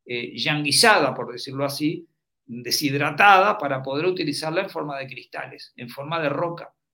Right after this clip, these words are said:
porque el agua de mar no es una roca, el agua de mar es un líquido.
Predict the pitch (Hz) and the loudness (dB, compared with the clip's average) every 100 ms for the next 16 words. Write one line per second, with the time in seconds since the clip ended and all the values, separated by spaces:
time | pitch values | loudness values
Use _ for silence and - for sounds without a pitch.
0 | _ - 120 135 170 196 185 190 214 214 | _ -12 -4 0 4 4 4 2 2 0
1 | 226 170 135 135 139 135 117 147 175 165 | -2 -2 -4 -2 -4 -4 -4 0 0 0
2 | 165 208 240 175 196 - - 117 | -2 -2 0 -2 -2 -6 -10 -10